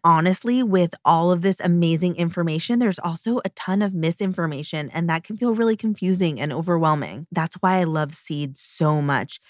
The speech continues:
I think it's so important to be able to trust the science and integrity of a company. And when it comes to really learning about and maintaining a really healthy microbiome, Seed is a company that I really trust. I have to tell you, I have been taking this for a while, and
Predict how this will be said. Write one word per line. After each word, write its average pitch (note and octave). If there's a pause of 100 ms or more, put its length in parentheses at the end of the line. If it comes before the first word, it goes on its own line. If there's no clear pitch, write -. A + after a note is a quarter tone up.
(240)
I G3+
think G#3+
it's C4+
so F3
important E3+
to F3
be D#3+
able F3
to D#3
trust C3+
the D3
science C#3+
and C#3+
integrity D3+
of -
a -
company. C#3+
And G3
when F#3
it -
comes G3
to A3+
really G#3+
learning D3+
about F#3
and D#3+
maintaining D3
a D#3
really D3
healthy D#3
microbiome, C#3+ (240)
Seed F3
is F3
a F3
company D3+
that D3
I D3
really C#3+
trust. - (320)
I F#3+
have G3+
to A#3+
tell G3
you, F#3
I E3
have D#3+
been D#3+
taking D#3
this D3+
for D#3
a D3+
while, C#3+
and D#3+